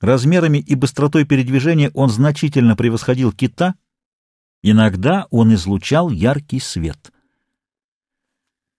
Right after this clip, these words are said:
Записи в бортовых журналах разных кораблей мало разнились при описании внешности этого предмета или существа и единогласно отмечали неслыханную быстроту его передвижения.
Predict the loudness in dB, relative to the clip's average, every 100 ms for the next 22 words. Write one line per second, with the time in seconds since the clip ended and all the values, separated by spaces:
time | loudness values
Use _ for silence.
0 | _ _ _ _ -4 0 0 -2 -2 0
1 | 0 0 0 0 0 0 2 0 0 0
2 | 0 0 0 0 0 0 2 2 2 2
3 | 2 0 0 -2 -2 -2 -2 -2 2 2
4 | 2 2 0 -2 -4 -2 -2 -2 -2 -2
5 | 0 0 -2 -4 -4 -6 -6 -8 -2 -2
6 | -2 _ _ _ _ _ _ _ _ -4
7 | 0 2 2 4 2 2 0 0 0 0
8 | -2 0 2 2 0 -2 0 2 2 2
9 | -4 -2 -2 0 2 2 0 -2 -2 -2
10 | -2 0 0